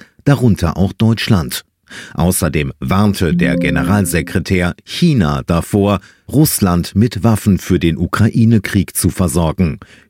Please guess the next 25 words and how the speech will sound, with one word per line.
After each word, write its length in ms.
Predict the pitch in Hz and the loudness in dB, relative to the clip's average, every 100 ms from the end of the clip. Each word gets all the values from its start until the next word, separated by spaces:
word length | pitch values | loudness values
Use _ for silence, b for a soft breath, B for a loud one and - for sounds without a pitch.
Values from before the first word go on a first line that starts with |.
| - | -2
Dies 320 | 92 82 - | 0 0 0
wäre 440 | 78 73 76 71 - - | -2 0 -2 -4 -4 0
ein 260 | 107 127 | 0 0
schwerer 560 | - - 92 73 78 87 | -4 -2 -2 -2 -4 -4
Fehler. 540 | - 110 101 92 67 _ _ B B - | 0 2 2 0 -4 _ _ B B -4
Mögliche 640 | 73 71 - 69 71 64 | 0 0 -2 -4 -2 -4
Konsequenzen 880 | - 67 64 62 - 95 87 90 76 - | -4 -6 -4 -4 -2 0 0 -2 -4 -2
nannte 420 | 80 76 - 131 | -2 0 0 0
Stoltenberg 800 | - 95 73 - 73 - 90 - | 0 -2 -2 -2 -2 0 -2 0
nicht. 400 | 90 - - - _ _ B B B - | 0 0 -8 -12 _ _ B B B -6
Derweil 500 | 80 76 85 95 92 - | -2 0 0 0 0 -2
entsendete 720 | 76 69 87 82 82 95 76 | -6 -2 -2 0 -2 -2 -2
die 160 | 76 85 | -2 0
Regierung 560 | 113 117 131 90 90 | -2 0 0 0 0
in 180 | 82 98 | 2 2
Peking 480 | 110 123 - 104 95 b b | 2 0 2 0 0 b b
mehrere 540 | 95 131 101 85 107 120 | 0 0 0 0 0 -2
Kriegsschiffe 920 | - 147 - - - - 92 - 87 | 0 -2 -2 -8 -4 0 0 0 -2
in 240 | - 110 | 0 0
Richtung 520 | 92 92 - 87 80 | 0 -2 -2 -2 -2
Taiwan. 640 | - 101 101 110 127 85 67 B B B - | -2 0 2 0 0 0 -4 B B B -8
Die 100 | 65 | -4
Mobilisierung 880 | 67 73 76 76 80 101 135 87 85 | -2 0 0 2 2 2 2 2 0
der 140 | 82 80 | -2 -2
Flotte 500 | 98 92 98 82 | -2 0 -2 -2